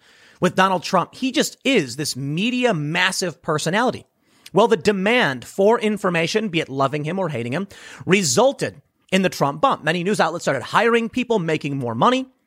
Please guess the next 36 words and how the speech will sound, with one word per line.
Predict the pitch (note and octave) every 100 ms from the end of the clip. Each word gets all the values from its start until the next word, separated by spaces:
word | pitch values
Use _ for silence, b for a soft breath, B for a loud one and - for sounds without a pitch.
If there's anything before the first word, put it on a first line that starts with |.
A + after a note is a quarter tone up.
| _ b b
Before | G3 - C#4+ D#4
Donald | B3+ G#3
Trump, | - A#3 -
Twitter | - G3+ A3+
was | A3+
collapsing. | - G3+ G3 G3+ - G3+ F3
News | F#3 A#3 -
outlets | G3+ G#3 G#3+
were | E3+
laying | D#3 F3 F3+
people | E3 F#3 D#3+
off | D3 C#3
like | B2+ A#2+
crazy. | - A#3 A3+ C4
And | A3+
then | A#3
Trump | F#3+ C4+ D4 -
came | C#4 D4
in | C4 D#3+ C3+ _ b b b A3
and | A#3 A#3+ -
everything | C4+ C#4+ A3+ D4+ C#4 - C4 A#3+
just | G#3 G#3 - A3
erupted. | F3+ C3+ B3+ C4 - G2+ D#2+ _ _ _ _ _ _ _ _ -
But |
eventually, | D#3+ A#3 E3 G#2+ - _ B B B B
this | D3+
became | G3 - A3 F#3
normalized. | F#3 A3+ A3+ D3 G#2 F2 - - b b
The | -
Trump | - G3 G3+ D#3
bump | G3 G#3
just | C#3+ F#3 -
became | F#3+ - F#3 G3+ F3
the | D3+
status | - F3+ E3 -
quo. | - A3+ A#2 -